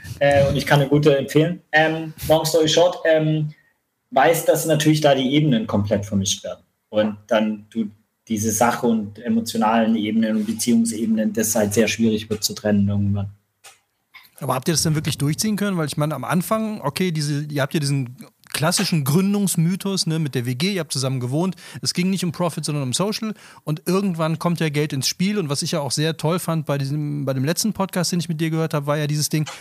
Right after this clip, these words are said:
Speaker 2: warum soll ich denn damit kein Geld verdienen? Ne? Das ist ja so ein, so ein Ekelding in Deutschland, dass man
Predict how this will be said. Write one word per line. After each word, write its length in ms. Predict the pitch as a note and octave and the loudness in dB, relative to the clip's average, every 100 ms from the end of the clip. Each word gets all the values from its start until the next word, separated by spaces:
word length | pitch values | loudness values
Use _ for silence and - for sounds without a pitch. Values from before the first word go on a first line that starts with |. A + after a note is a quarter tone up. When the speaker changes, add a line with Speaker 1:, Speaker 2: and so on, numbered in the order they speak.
| - | -2
Speaker 2:
warum 200 | D3 F#3+ | 0 2
soll 120 | G#3 | 0
ich 40 | A3 | 0
denn 120 | G#3 | -2
damit 180 | G#3+ G#3 | -2 -2
kein 100 | G3+ | -2
Geld 160 | A#3 | -2
verdienen? 320 | - G#2 G#2+ - - - _ | -4 -8 -10 -18 -20 -20 _
Ne? 160 | C#3+ D#3+ - | -4 -4 -6
Das 160 | - C#3 | -4 -2
ist 100 | F#3+ | 0
ja 80 | F#3+ | 0
so 100 | E3+ | 0
ein, 120 | E3+ | 0
so 80 | E3 | 0
ein 80 | F3 | -2
Ekelding 420 | F#3 G3 D#3 C3 | -2 -2 -2 -2
in 100 | A#2+ | -2
Deutschland, 400 | A2+ A#2 C#3 D#3+ | -2 -2 -2 -2
dass 120 | D3+ | -2
man 160 | D#3+ D3+ | -2 -2